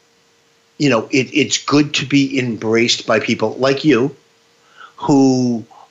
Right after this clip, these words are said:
always say, "Well, I can't see you on the other side." I'm grateful that you can't see me on the other side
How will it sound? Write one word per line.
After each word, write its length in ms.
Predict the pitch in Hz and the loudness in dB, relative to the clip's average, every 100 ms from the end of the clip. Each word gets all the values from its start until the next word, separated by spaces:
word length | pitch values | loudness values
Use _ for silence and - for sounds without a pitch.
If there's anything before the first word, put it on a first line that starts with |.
| - | -4
always 520 | 127 131 127 120 113 | 0 2 2 2 0
say, 340 | - 123 113 | 0 2 0
"Well, 300 | 104 107 107 | 0 -2 -2
I 120 | 117 107 | -6 -8
can't 360 | - 117 95 | -6 -6 -2
see 220 | - 120 | -2 -2
you 240 | 107 101 98 | -4 -4 -6
on 120 | 92 | -8
the 140 | 98 | -8
other 160 | 95 82 | -8 -8
side." 440 | - 107 90 - - _ _ _ _ - - - | -6 -6 -6 -10 -18 _ _ _ _ -20 -20 -8
I'm 200 | 120 113 | -4 -4
grateful 460 | 98 110 139 139 127 | -2 0 0 -2 -4
that 160 | 104 117 | -4 -6
you 100 | 104 | -8
can't 280 | - 98 | -6 -4
see 160 | - 110 | -4 -4
me 160 | 95 92 | -4 -8
on 100 | 90 | -8
the 140 | 95 | -10
other 120 | 87 | -8
side 360 | - 95 85 | -6 -6 -6